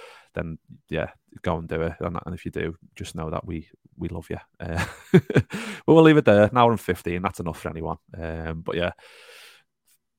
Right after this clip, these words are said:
that was part two of Player Profiles, Steven Gerrard. Uh, so next up, if you don't know, is, um, a certain Robbie Fowler.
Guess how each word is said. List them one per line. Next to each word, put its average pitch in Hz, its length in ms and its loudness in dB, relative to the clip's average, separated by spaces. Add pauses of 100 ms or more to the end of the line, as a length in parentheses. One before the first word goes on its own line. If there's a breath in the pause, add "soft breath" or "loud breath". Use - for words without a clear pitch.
(120)
that - 140 -2
was 92 180 -10 (180)
part 123 400 -4
two 95 400 -2
of 85 280 -4
Player 95 200 0
Profiles, 87 600 -2
Steven 90 320 -4
Gerrard. 82 500 -6 (220)
Uh, 85 440 -8
so - 160 -8
next 98 460 -2
up, 98 320 0 (460 loud breath)
if 95 120 -12
you 92 60 -8
don't 85 220 -6
know, 85 280 -6
is, 82 400 -10
um, 78 460 -10
a - 80 -16
certain 82 560 -8
Robbie 82 560 -4
Fowler. 80 560 -4